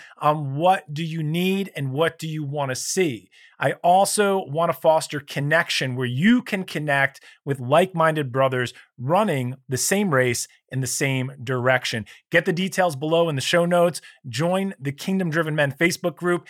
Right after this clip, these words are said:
and I'm gonna give you a ton of bonuses, freebies, and I got so many things planned that I'm gonna give you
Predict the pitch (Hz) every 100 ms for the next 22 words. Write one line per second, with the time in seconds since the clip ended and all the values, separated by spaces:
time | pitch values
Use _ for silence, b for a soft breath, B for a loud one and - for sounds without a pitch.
0 | B - 147 151 175 156 135 180 175 175
1 | 143 143 - 160 156 131 143 151 - 147
2 | 143 139 B _ - 185 180 175 165 139
3 | 151 156 147 - 185 185 180 175 151 -
4 | 147 147 139 143 143 151 151 147 123 117
5 | 214 220 156 139 123